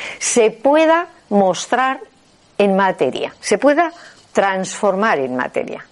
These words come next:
Es decir, es el momento en que la energía atraviesa la frontera para mostrarse en un fenómeno o en una forma.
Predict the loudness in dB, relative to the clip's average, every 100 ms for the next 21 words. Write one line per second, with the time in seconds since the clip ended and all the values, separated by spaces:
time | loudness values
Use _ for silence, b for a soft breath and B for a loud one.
0 | _ _ _ -2 0 2 2 4 4 2
1 | B B B B -20 -20 _ _ _ _
2 | _ _ _ 2 4 4 4 4 2 2
3 | 2 2 2 2 2 2 0 0 2 2
4 | 2 0 -2 -2 0 0 0 0 0 0
5 | -2 -2 0 0 0 2 2 2 0 -6
6 | _ _ _ _ _ _ _ _ _ _
7 | _ -20 _ _ _ -4 0 0 -2 -6
8 | -4 0 0 0 0 -2 0 2 2 2
9 | 2 2 2 0 -4 -10 -14 _ -2 0
10 | 2 0 -2 -4 -8 -10